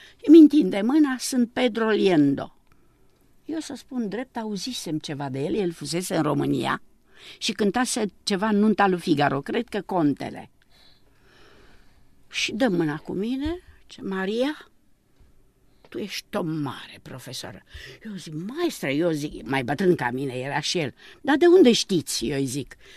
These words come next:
„Păi”, zice, „eu am stat la balcon acolo de la ora zece azi dimineață, de când tu ai început lecția.” Măi, să-mi vină rău. Zic, „Ăsta a venit acum să.” „Da,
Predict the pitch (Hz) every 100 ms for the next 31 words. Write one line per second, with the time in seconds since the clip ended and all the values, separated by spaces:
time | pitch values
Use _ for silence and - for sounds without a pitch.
0 | - - 269 247 269 247 240 220 - 240
1 | 220 185 196 190 - 180 165 156 139 -
2 | 160 156 165 180 254 - - - - 196
3 | 196 196 233 208 165 147 214 - 196 185
4 | 180 165 165 165 160 135 - - - _
5 | - - - 160 175 - 220 208 - 185
6 | 202 - - 170 160 160 - 147 - 180
7 | - - _ _ _ _ _ - 151 139
8 | - - - 214 147 147 143 113 110 135
9 | 123 123 120 131 190 247 160 - _ _
10 | _ _ _ _ - - 139 - 131 -
11 | 165 147 127 143 175 - 135 131 151 -
12 | - - _ 175 175